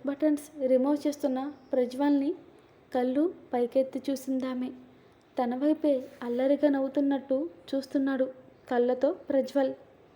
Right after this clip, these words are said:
ప్రేరణకి ఆ నవ్వు చాలేమో ఆమె గుండెల్లో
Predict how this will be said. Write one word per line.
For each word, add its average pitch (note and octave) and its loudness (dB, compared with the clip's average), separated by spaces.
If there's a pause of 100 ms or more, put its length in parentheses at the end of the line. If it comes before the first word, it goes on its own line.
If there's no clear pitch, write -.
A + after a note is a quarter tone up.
(1120)
ప్రేరణకి C#4+ 0 (220)
ఆ B3+ -4
నవ్వు B3 -2
చాలేమో D4 0 (580)
ఆమె B3 -6
గుండెల్లో C4 2